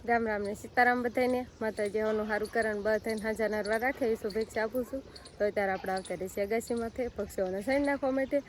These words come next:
અત્યારે તો એકેય પક્ષી દેખાતા નથી, પણ શણ નાખશું એટલે ધીમે ધીમે આવશે જ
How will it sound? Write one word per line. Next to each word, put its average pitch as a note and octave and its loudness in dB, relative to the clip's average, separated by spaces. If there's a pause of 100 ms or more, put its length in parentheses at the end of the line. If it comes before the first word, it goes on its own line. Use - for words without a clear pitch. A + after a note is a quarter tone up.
(300)
અત્યારે A#3 4
તો A3+ 0
એકેય A3+ 0
પક્ષી A#3 -2
દેખાતા D4 4
નથી, D#4 2
પણ A3+ 2
શણ C4 4
નાખશું C4+ 2
એટલે A3 4
ધીમે A3 2
ધીમે G#3+ 0 (400)
આવશે A#3+ 6
જ A#3+ 2